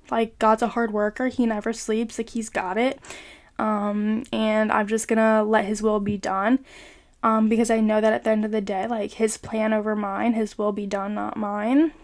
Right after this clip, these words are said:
Um, and even though that's really hard, like, that's really hard, and it's something that it's, like, easier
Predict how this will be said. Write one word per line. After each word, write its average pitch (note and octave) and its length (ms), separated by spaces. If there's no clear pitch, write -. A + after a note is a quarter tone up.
Um, A3 400
and A#3 100
even A#3 260
though A#3+ 140
that's A3 240
really A3+ 440
hard, A3 560
like, A3+ 100
that's A#3 180
really A3 360
hard, G#3+ 480
and A#3 160
it's A3 140
something A3 420
that G#3 160
it's, G#3 100
like, G#3+ 240
easier A3 680